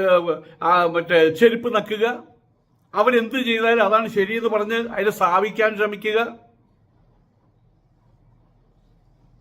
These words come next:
ആർ എസ് എസ് സ്പോൺസേഡ് സന്യാസിമാര് അവര്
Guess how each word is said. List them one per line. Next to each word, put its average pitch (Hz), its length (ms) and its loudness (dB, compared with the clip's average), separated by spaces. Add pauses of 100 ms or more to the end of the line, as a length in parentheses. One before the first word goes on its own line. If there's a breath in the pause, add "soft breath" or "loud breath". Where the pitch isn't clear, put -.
(760)
ആർ 240 180 2
എസ് 233 180 -4
എസ് 220 120 -8
സ്പോൺസേഡ് 208 640 -2
സന്യാസിമാര് 156 800 -6 (3250)
അവര് 269 180 2